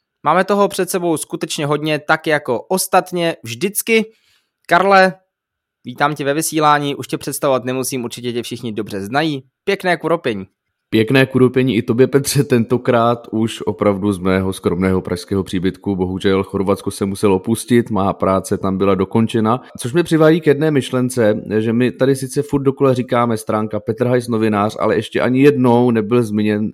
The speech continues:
Speaker 2: instagramový profil Karel Jirák. Takže pakliže chcete vidět nějaké pikantnosti, pikantnosti a zákulisní informace z chorvatského natáčení, určitě mi tam hoďte follow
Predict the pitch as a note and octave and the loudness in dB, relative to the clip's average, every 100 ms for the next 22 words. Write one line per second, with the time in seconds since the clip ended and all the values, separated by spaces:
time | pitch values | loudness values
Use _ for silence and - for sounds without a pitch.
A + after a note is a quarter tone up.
0 | - G2+ A2+ A2+ A#2 A2+ A2 - E2+ F2 | -8 -8 -2 0 2 2 0 -4 -4 -2
1 | F2 - D#2+ E2+ F2 E2+ C#2+ - - - | -4 -4 -4 -2 0 -2 -4 -8 -20 -14
2 | - A2+ C3 A2+ A#2+ C#3+ C3+ C3+ B2+ B2+ | -6 2 2 2 -4 0 0 -2 -4 -2
3 | A#2 A#2 A2 G#2+ G#2+ A2 - _ - C3 | 0 -2 -2 -4 -2 -4 -6 _ -2 0
4 | C3+ D#3+ D3+ C3+ B2 - A#2+ B2 C#3 - | 2 2 2 -2 -2 -4 -2 -2 -2 -10
5 | _ A#2+ - A#2 A#2 A#2 A2+ - _ - | _ -8 -4 -2 -2 -4 -4 -12 _ 0
6 | D3 - - G#2 G2+ G2+ - - _ G#2 | 0 0 -2 2 2 0 -2 -20 _ -2
7 | G#2 B2 B2 B2+ A#2 G#2+ A#2 A#2+ A2 - | 0 0 -2 0 -2 -2 -2 -2 -2 -2
8 | A#2 A2+ - - A2 A2+ - A#2+ G#2+ G#2 | 0 0 -4 -4 0 0 0 0 0 -2
9 | A2 A2 A#2 A2+ G2 - A2+ A2+ A2 A#2+ | -4 -2 -4 -4 -6 -10 -6 -4 -2 -2
10 | B2 A#2+ A2+ F#2 - G2+ C3 E3 | -2 -2 -4 -4 0 4 6 4